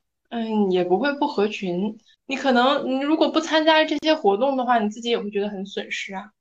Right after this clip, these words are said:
就是在最好的年纪，有这种非常像电视剧一样的这种活动，你也没有办法抵抗这种诱惑，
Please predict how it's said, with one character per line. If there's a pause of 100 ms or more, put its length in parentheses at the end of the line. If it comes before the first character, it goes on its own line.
(160)
就
是
在
最
好
的
年
纪， (260)
有
这
种 (420)
非
常 (180)
像
电
视
剧
一
样
的
这
种
活
动，
你
也
没
有
办
法
抵
抗
这
种 (100)
诱
惑，